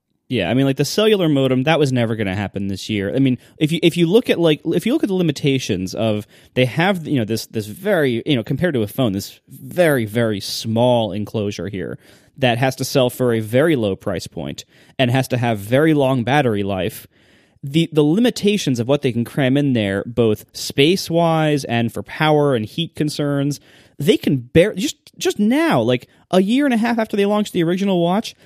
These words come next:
they can now just barely get it performing well to just do, like, local stuff, like, to just hit buttons and change screens. They can barely achieve that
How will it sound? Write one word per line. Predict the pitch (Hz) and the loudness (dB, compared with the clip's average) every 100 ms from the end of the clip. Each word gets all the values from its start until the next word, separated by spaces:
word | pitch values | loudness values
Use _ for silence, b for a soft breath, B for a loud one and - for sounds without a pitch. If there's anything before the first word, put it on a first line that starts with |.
| b | b
they | 156 208 | 2 2
can | - 208 175 | 4 -2 0
now | 180 202 160 123 113 - | 0 0 0 0 -2 -4
just | 135 165 151 - | -6 -2 -2 -4
barely | 110 107 147 165 208 147 110 98 b b 139 | -14 0 4 6 4 2 0 -4 b b 0
get | 147 135 | 2 2
it | - | -2
performing | - 135 - 165 170 139 131 | -2 -2 0 0 2 2 2
well | 131 127 | 2 0
to | 139 | -2
just | 165 123 | -4 -2
do, | 120 160 | 0 2
like, | 131 104 | 2 0
local | 110 123 117 104 | 0 0 0 -6
stuff, | - 120 - | -2 -2 -2
like, | 113 | -2
to | 127 | -2
just | 147 - b b b _ _ - | -2 -8 b b b _ _ -4
hit | 175 - | -4 0
buttons | 135 - 117 107 | -2 0 -2 -4
and | 95 113 113 | -4 -4 -6
change | - 135 120 - | -4 -2 -2 -4
screens. | - 117 92 - b b b | -4 -4 -6 -10 b b b
They | 175 | 0
can | 170 165 | 2 -2
barely | 135 147 147 147 131 | 0 2 2 2 0
achieve | - 127 101 104 | -2 -4 -4 -2
that | 110 - | -4 -4